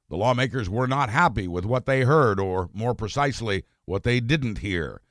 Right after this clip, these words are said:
Sessions had also refused to answer questions about conversations he'd had with Trump about then F B I Director James Comey. Sessions would not say whether Trump had asked him to hinder the Russia investigation in any way. He refused to answer.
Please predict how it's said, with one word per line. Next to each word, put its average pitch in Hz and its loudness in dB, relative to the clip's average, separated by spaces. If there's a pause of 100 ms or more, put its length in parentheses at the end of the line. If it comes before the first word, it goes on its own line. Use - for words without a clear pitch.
(400)
Sessions 120 -6
had 165 2
also 202 2
refused 113 0
to 131 0
answer 123 -2
questions 101 -2
about 120 -2
conversations 135 -6
he'd 165 -2
had 131 4
with 104 -2
Trump 110 0 (360)
about 135 2
then 151 2
F 120 -2
B 135 0
I 139 4
Director 131 0
James 143 -4
Comey. 135 0 (500)
Sessions 151 -2
would 151 2
not 151 0
say 170 4
whether 120 0
Trump 143 0
had 131 2
asked 135 0
him 139 0
to 123 0
hinder 139 2
the 110 0
Russia 127 0
investigation 117 -2
in 135 -4
any 147 -2
way. 135 2 (100)
He 120 -2
refused 139 2
to 156 4
answer. 131 0